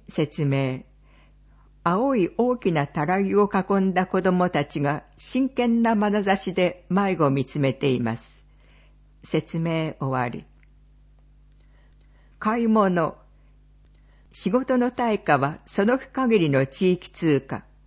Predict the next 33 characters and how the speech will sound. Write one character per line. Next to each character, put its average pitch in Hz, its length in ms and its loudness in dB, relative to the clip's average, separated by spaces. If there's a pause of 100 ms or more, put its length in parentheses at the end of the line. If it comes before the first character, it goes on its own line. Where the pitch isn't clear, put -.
(640)
水 175 240 2
揚 269 160 2
げ 254 160 0
し - 80 -10
た 233 120 -2
魚 220 460 0
や 202 200 0
小 190 200 -4
坪 247 240 0
の 247 140 2
海 247 260 -2
産 240 360 2
物 160 300 0
を 143 120 4
買 143 340 0
い、 - 40 -16 (280)
思 196 260 4
い 254 80 -2
出 247 120 0
と 233 180 4
一 240 80 -2
緒 - 220 0
に 202 120 4
持 170 180 2
ち - 120 -16
帰 147 240 0
り 139 140 -2
ま 123 160 -2
す。 - 260 -18 (1200)
写 185 240 -4
真、 220 420 -2 (160)
説 151 360 -4
明。 139 340 -2